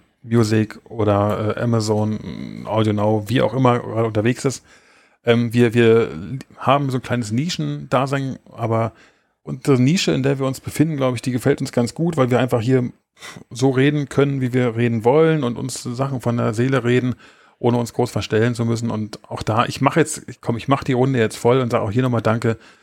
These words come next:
weil wir das nicht könnten, wenn wir nicht doch den, mittlerweile den einen oder anderen Zuhörer hätten an der Stelle,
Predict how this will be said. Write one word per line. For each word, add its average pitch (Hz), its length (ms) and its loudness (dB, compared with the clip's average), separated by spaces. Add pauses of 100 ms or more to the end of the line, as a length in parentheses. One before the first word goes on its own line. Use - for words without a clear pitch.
(340)
weil 107 180 4
wir - 60 2
das 107 180 -4
nicht - 340 -4
könnten, 104 400 0
wenn 95 160 -2
wir 98 120 -2
nicht 101 380 -4
doch 120 200 0 (260)
den, 107 160 -2
mittlerweile 110 380 2
den 107 80 -4
einen 120 240 2
oder 117 80 4
anderen 110 380 0 (200)
Zuhörer 113 540 2
hätten - 300 -8
an 107 140 -6
der 90 100 -10
Stelle, 110 340 -2